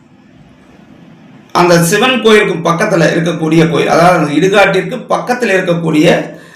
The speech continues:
கோயில்ல போய் நாம எதை வேண்டிக்கிட்டாலும் இம்மிடியட்டா நடக்கும். இம்மிடியட்டானா உடனடியாக நடக்கும். இதை ஒரு சுருக்கமா சொல்லப் போனா,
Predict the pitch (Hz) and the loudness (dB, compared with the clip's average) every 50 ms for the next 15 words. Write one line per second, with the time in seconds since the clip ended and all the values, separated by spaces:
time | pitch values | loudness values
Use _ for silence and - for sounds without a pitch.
0 | - _ _ - - 175 190 185 180 170 165 160 165 165 165 139 127 120 120 131 | -20 _ _ -4 0 2 4 4 4 4 2 0 0 -2 -4 -4 -4 -4 -4 -4
1 | 160 165 - - - - - _ _ _ - - 180 190 208 196 190 170 160 160 | -6 -6 -10 -12 -16 -20 -20 _ _ _ -6 -2 0 0 2 2 2 2 2 4
2 | 170 180 208 - - - - 190 214 220 220 214 202 190 180 170 180 175 180 214 | 4 4 4 4 4 4 4 4 4 2 0 0 -2 -2 -4 -2 -2 -2 0 -2
3 | 262 277 294 302 - - - 175 208 226 233 226 220 220 226 220 202 180 165 160 | -4 -6 -8 -12 -12 -10 -6 -4 -2 0 0 0 0 0 0 0 2 2 2 2
4 | 151 - - 117 - - - - - - - - - - - - - _ - - | 0 0 -4 -8 -12 -14 -18 -20 -20 -20 -20 -20 -20 -20 -20 -20 -20 _ -10 -4
5 | - 170 190 190 180 196 220 240 - 160 170 185 233 240 226 214 214 220 220 214 | 0 2 2 4 4 2 2 2 2 2 2 2 2 4 4 4 4 2 2 0
6 | 190 - - - - 127 - - - - - _ _ _ _ _ _ _ _ _ | 0 -2 -2 -4 -6 -8 -12 -14 -16 -20 -20 _ _ _ _ _ _ _ _ _
7 | - 175 180 190 180 180 180 180 185 180 180 156 - 233 220 220 240 233 226 - | -2 0 2 4 4 4 4 2 0 0 -2 -4 -6 -8 -8 -6 -4 -4 -4 -4
8 | 214 202 185 180 170 185 185 214 180 180 208 240 - - | -4 -2 -2 -2 -2 -2 -2 0 0 0 0 0 -4 -6